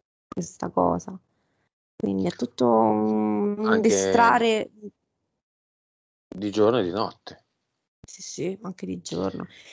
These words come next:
Speaker 1: È
Speaker 2: Ok.
Speaker 1: come un distrarla dal suo, da un suo
Speaker 2: Compito di,
Speaker 1: percorso, come una
Speaker 2: di
Speaker 1: presa,
Speaker 2: ricerca
Speaker 1: sì.
Speaker 2: personale.
Speaker 1: Sì,
Speaker 2: Eh,
Speaker 1: esatto, esatto.
Speaker 2: però le arrivano delle,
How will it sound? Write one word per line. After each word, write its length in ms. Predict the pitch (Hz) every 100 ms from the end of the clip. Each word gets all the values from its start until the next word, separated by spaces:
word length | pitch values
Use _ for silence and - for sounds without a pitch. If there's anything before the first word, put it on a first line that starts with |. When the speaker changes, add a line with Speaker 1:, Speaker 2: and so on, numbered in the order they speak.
| -
Speaker 1:
È 100 | -
Speaker 2:
Ok. 0 |
Speaker 1:
come 240 | 180 254 254
un 80 | 247
distrarla 680 | 233 - 247 254 240 226
dal 220 | 220 220 -
suo, 840 | - 233 220 226 220 214 214 233 _ _ _ _ _ _
da 160 | - 104
un 200 | 104 104
suo 220 | 87 107
Speaker 2:
Compito 240 | 101 104 104
di, 100 | 110
Speaker 1:
percorso, 500 | 101 92 92 90 -
come 180 | - 110
una 120 | 107
Speaker 2:
di 80 | 95
Speaker 1:
presa, 200 | 95 90
Speaker 2:
ricerca 640 | 95 87 - - 90 87 87
Speaker 1:
sì. 100 | 87
Speaker 2:
personale. 560 | 85 - - 82 80 - _ _ -
Speaker 1:
Sì, 180 | - - - - - 214 202
Speaker 2:
Eh, 180 | 110
Speaker 1:
esatto, 100 | 95 _
esatto. 220 | - -
Speaker 2:
però 400 | - 151 165 208 -
le 160 | 101
arrivano 420 | 101 107 95 92 90
delle, 300 | 95 95